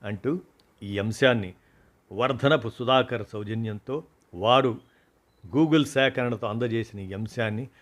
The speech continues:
మన కానమోకు కథావచనం శ్రోతలకు మీ కానమోకు స్వరంలో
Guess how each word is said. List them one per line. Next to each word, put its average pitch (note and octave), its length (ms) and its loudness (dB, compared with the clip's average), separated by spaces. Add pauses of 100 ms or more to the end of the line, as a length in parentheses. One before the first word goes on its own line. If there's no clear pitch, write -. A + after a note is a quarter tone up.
(200)
మన A2+ 300 2
కానమోకు C#3+ 600 6
కథావచనం B2 600 2
శ్రోతలకు G#2+ 640 -8 (400)
మీ A#2 200 6
కానమోకు B2 580 2
స్వరంలో A2 580 -4